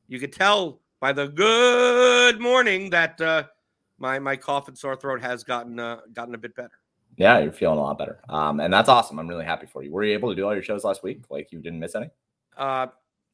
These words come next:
Speaker 1: I don't think I mi-, I did Grinders Live once, or I maybe, I don't, I don't remember. Did I,
Speaker 2: Yeah.
Speaker 1: did I, I think I got to all my shows last
Speaker 2: Oh,
Speaker 1: week.
Speaker 2: boy.
Speaker 1: I
Speaker 2: That's
Speaker 1: mean, I
Speaker 2: fantastic.
Speaker 1: did, the mute button is my friend. I mean, I'm, I'm not fully there. I just, I've been up for, I've been up for, like,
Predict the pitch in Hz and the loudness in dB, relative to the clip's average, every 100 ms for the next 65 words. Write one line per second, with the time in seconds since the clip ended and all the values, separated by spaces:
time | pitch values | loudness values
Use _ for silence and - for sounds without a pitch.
0 | _ _ _ _ _ - 185 247 285 277 | _ _ _ _ _ -2 0 0 -2 0
1 | 170 165 160 170 180 147 151 135 110 135 | 2 2 0 -2 -4 -2 -2 -2 -6 -2
2 | 147 151 147 151 139 143 135 120 123 127 | -2 -2 -6 -10 -8 -10 -8 -10 -8 -8
3 | 139 143 139 113 123 143 143 - 156 131 | -8 -12 -14 -10 -8 -8 -8 -6 -4 -4
4 | 104 85 73 _ _ 127 143 139 139 151 | -6 -8 -14 _ _ 0 0 0 -4 -6
5 | 139 _ 160 226 311 131 113 104 90 90 | -6 _ -10 -6 -4 -4 -6 -6 -10 -12
6 | 85 92 90 _ _ _ 120 117 101 - | -14 -14 -14 _ _ _ -12 -10 -10 -10
7 | 110 131 69 69 - _ _ _ _ - | -14 -8 -8 -8 -10 _ _ _ _ -4
8 | 117 117 85 78 147 180 175 190 165 160 | -2 -2 -4 0 0 0 -4 -10 -8 -10
9 | 165 214 - 185 175 156 135 139 120 131 | -6 -6 -4 -4 -4 -6 -4 -4 -4 -6
10 | 92 101 139 151 156 107 - 165 226 240 | -6 -8 -6 -6 -6 -12 -14 -4 -2 -2
11 | - 220 214 208 170 170 208 320 _ _ | -2 -2 -2 -2 0 2 2 -2 _ _
12 | _ _ _ _ - 180 220 - 208 240 | _ _ _ _ -4 -4 -4 -2 0 0
13 | 254 208 208 156 143 151 170 175 170 147 | -4 -4 -4 -6 -2 -2 -4 -6 -6 -6
14 | 127 113 | -6 -6